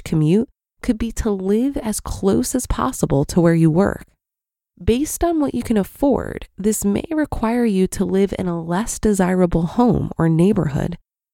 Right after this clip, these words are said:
so you may need to decide what's more important to you, minimal commute or more desirable living space.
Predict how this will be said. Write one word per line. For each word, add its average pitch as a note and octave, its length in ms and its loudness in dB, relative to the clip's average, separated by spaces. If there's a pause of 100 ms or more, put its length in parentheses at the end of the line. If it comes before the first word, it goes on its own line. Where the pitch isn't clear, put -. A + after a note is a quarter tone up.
so - 180 -2
you A3 200 4
may C4 260 2
need D4+ 220 2
to C4 100 -2
decide A3+ 560 0
what's F#3 420 2
more A3 200 4
important F3+ 420 -2
to - 140 -2
you, - 200 -4 (360)
minimal E3+ 500 4
commute G#3+ 480 2 (240)
or F3+ 180 4
more E3+ 440 4
desirable E3 640 0
living G3+ 260 0
space. - 480 -10